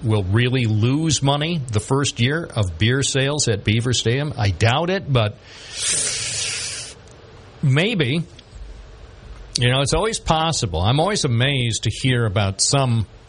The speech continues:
projects and people tell me when they s-, start up a project,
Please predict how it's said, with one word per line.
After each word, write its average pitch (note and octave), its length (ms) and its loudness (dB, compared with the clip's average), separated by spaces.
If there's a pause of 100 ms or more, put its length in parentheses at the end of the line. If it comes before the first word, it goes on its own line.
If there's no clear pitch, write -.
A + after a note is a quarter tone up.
projects A2+ 720 0
and G2+ 120 2
people A#2 300 0
tell D3+ 300 2
me G2 180 0
when G2+ 160 2
they F#2+ 80 2
s-, - 160 0 (240)
start C3 360 2
up A#2+ 120 -4
a G#2 60 -2
project, A2+ 680 0